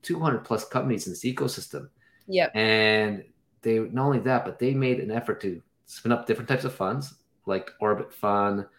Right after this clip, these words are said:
Speaker 1: Front Row Ventures, which had, you know, Front Row Ventures invest in college, you know, university-based companies. Um, they did a lot of stuff for the, in the Quebec ecosystem and, and certainly stuff in Toronto ecosystem. So this le-, leaves a hole of, from an investor, from an ecosystem, from an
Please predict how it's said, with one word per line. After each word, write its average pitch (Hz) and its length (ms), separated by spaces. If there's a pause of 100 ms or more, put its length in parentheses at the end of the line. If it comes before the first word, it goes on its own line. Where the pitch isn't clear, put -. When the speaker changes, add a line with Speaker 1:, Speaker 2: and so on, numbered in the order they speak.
(240)
Speaker 1:
Front 113 240
Row 101 160
Ventures, 98 640
which 107 160
had, 101 320
you - 80
know, 85 60
Front 104 220
Row 190 100
Ventures 101 320 (140)
invest 98 420
in 92 320
college, 98 420
you 104 80
know, 85 140
university-based 92 800
companies. 87 760 (420)
Um, 95 400 (280)
they 107 140
did 110 180
a 107 60
lot 101 260
of 107 140
stuff - 260
for 98 140
the, 92 100 (180)
in 95 100
the 85 60
Quebec 104 360
ecosystem 98 520
and, 85 200
and 90 120
certainly 98 280
stuff 87 180
in 87 80
Toronto 110 260
ecosystem. 90 440
So 101 280 (220)
this 160 220
le-, 156 240
leaves 110 160
a 104 40
hole 131 640
of, 104 140
from 98 180
an 85 60
investor, 147 460
from 104 180
an 87 80
ecosystem, 143 680
from 104 180
an 98 60